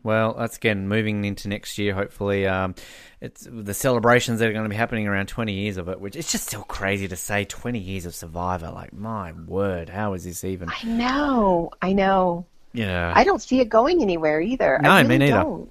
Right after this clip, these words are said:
Speaker 1: Yeah, keeps me in the job,
Speaker 2: It is
Speaker 1: so.
Speaker 2: literally, it's, it's been around as long as, you know, people who, <laughs> who are gonna be drinking next year have
Speaker 1: Yeah.
Speaker 2: been watching it since they were infants. You know what I mean? Like, what?
Speaker 1: We've
Speaker 2: How
Speaker 1: gotta
Speaker 2: is this a
Speaker 1: be,
Speaker 2: thing?
Speaker 1: I'm sure that season forty-one, <laughs> I, I mean, we've been saying this for a couple of years now, but we're,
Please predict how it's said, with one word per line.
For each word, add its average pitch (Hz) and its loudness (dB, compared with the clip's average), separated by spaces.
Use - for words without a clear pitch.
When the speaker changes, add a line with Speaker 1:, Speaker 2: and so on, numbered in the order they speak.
Speaker 1:
Yeah, 107 0
keeps 156 -6
me 156 2
in 113 4
the 87 -2
job, 87 2
Speaker 2:
It 247 4
is 262 0
Speaker 1:
so. 208 2
Speaker 2:
literally, 226 8
it's, 202 0
it's - 2
been 277 4
around 196 2
as 160 -2
long 160 0
as, - -12
you 185 2
know, 151 2
people 214 -2
who, 170 2
<laughs> - -10
who 330 8
are 294 6
gonna 240 8
be 202 2
drinking 185 4
next 151 0
year 139 6
have 165 2
Speaker 1:
Yeah. 180 10
Speaker 2:
been 202 10
watching 151 2
it 156 -6
since 160 -10
they 156 2
were 151 0
infants. 160 0
You 196 6
know 208 8
what 220 6
I 208 6
mean? 226 6
Like, 226 0
what? 214 4
Speaker 1:
We've 165 2
Speaker 2:
How 254 8
Speaker 1:
gotta 254 8
Speaker 2:
is 147 -2
this 160 6
a 139 4
Speaker 1:
be, - -
Speaker 2:
thing? - 0
Speaker 1:
I'm 143 2
sure 139 2
that 117 -4
season 147 -2
forty-one, 107 0
<laughs> - -16
I, 147 -4
I - -6
mean, 208 0
we've 208 2
been 214 -2
saying 226 -2
this 156 -4
for 107 0
a 101 0
couple 104 -4
of 98 -6
years 123 -2
now, 98 -4
but 117 -6
we're, 170 -6